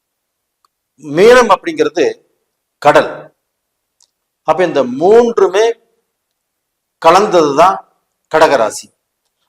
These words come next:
அப்போ இதுக்கு வந்து பாத்தீங்கன்னா அந்த புனித நீர் கடகம். அப்ப இதன் மூலியமாக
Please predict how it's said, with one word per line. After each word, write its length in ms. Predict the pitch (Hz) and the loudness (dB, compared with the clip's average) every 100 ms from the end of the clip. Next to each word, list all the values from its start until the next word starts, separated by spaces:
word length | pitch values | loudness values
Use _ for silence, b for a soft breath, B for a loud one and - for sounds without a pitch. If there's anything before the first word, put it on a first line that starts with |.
| _ - | _ -2
அப்போ 480 | 165 165 170 156 156 | -2 0 0 -2 -6
இதுக்கு 340 | 151 170 185 | -12 -8 -8
வந்து 80 | 185 | -2
பாத்தீங்கன்னா 360 | 185 165 180 151 | 0 0 -2 -2
அந்த 120 | 127 | -4
புனித 800 | - - 202 233 202 226 220 - | -10 -8 -2 0 2 2 0 -10
நீர் 520 | 131 160 202 - - _ _ _ - | -6 0 2 0 -10 _ _ _ -4
கடகம். 520 | 143 160 131 139 _ _ _ _ _ _ - | 0 0 0 -6 _ _ _ _ _ _ -2
அப்ப 260 | 160 160 | -2 0
இதன் 460 | 135 147 208 220 202 | -4 -2 -2 -2 -2
மூலியமாக 760 | 202 190 175 160 143 180 156 | 0 0 0 0 2 0 0